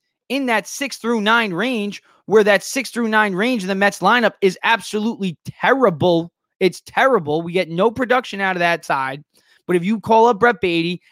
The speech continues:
and he can slide in and be your five hitter, or you make a trade for an actual five hitter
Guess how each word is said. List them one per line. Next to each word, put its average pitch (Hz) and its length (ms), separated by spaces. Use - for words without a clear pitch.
and 165 140
he 202 100
can 190 140
slide 185 320
in 180 100
and 170 80
be 175 80
your 165 140
five 143 280
hitter, 165 300
or 185 100
you 214 100
make 202 360
a 170 100
trade 135 420
for 190 180
an 175 100
actual 165 440
five 143 340
hitter 151 320